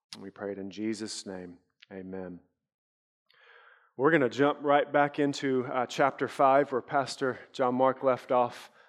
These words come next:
last week. And one of the things that I love about expositing epistles is that as you just read the epistle over and over,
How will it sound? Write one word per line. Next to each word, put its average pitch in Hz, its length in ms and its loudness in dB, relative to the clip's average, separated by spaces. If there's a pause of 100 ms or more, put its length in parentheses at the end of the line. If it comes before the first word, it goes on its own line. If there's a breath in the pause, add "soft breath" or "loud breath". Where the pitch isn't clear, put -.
(140 soft breath)
last 127 320 2
week. 143 260 2
And 117 220 -2
one 196 120 4
of 156 60 0
the 131 80 2
things 131 360 -2
that 127 120 2
I 113 140 4
love 120 440 4
about 117 460 0 (300 soft breath)
expositing 131 960 4
epistles 117 680 -2
is 123 200 -6
that 123 100 2
as 143 240 4
you 151 140 -2
just 127 260 -4
read 131 320 0
the 127 80 0
epistle 120 560 -2
over 135 360 2
and 120 120 0
over, 120 540 0